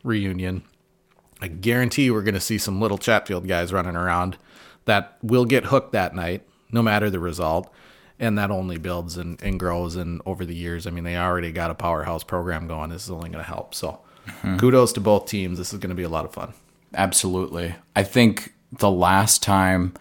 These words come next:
Speaker 2: that Kasson lost a Section one duel was against Zimbrota in maybe twenty nineteen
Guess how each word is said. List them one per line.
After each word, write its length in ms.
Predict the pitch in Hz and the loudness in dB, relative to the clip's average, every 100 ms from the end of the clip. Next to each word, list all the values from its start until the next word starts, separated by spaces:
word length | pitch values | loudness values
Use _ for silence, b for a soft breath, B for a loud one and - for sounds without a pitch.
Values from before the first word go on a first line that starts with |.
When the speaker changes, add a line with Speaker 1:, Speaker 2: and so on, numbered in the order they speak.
| B B B | B B B
Speaker 2:
that 180 | 101 98 | 0 0
Kasson 840 | - 98 92 92 - 98 101 95 | 0 2 4 4 4 2 2 0
lost 380 | 90 90 87 - | 2 4 4 2
a 40 | 87 | 2
Section 560 | - 87 - - 90 | 4 2 0 0 0
one 260 | 90 90 85 | 0 0 0
duel 480 | 92 92 85 87 - b b - | 0 0 0 -2 -6 b b -2
was 120 | 92 | 2
against 360 | 92 95 95 - | 2 2 2 4
Zimbrota 760 | 98 90 92 90 90 85 85 - | 2 2 2 2 2 2 -2 -4
in 180 | 95 90 | -2 0
maybe 300 | 92 92 87 | 0 0 -4
twenty 460 | - - 92 95 | -6 -4 0 0
nineteen 880 | 92 85 90 - - 85 85 92 113 | 0 -2 -4 -6 -8 -4 -2 -2 -2